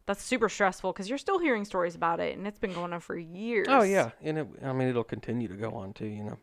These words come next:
Speaker 2: I think that's, uh, I mean,
Speaker 1: Yeah.
Speaker 2: look at Afghanistan, look at the history, you know. The
Speaker 1: Mm-hmm.
Speaker 2: Soviet Union literally bankrupted themselves there, and that's why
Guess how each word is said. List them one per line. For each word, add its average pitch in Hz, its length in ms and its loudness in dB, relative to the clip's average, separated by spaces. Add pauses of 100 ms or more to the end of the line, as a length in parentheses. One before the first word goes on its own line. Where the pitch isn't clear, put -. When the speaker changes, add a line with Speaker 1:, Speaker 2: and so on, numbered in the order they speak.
Speaker 2:
I 110 60 -6
think 110 160 -8
that's, - 240 -14
uh, 104 140 -6 (160)
I - 20 -8
mean, 107 260 -4 (580)
Speaker 1:
Yeah. 175 220 -4 (100)
Speaker 2:
look 127 160 0
at 113 80 4
Afghanistan, 104 640 -4
look 113 100 -10
at - 80 -6
the 95 80 -6
history, 98 560 -8
you 113 100 -6
know. 104 160 -4 (220)
The 101 60 -6
Speaker 1:
Mm-hmm. 196 100 -4
Speaker 2:
Soviet 113 360 2
Union 110 500 0
literally 110 340 0
bankrupted 104 800 -4
themselves 107 460 -6
there, 104 200 -4
and 107 160 -6 (340)
that's - 240 -12
why 107 180 -8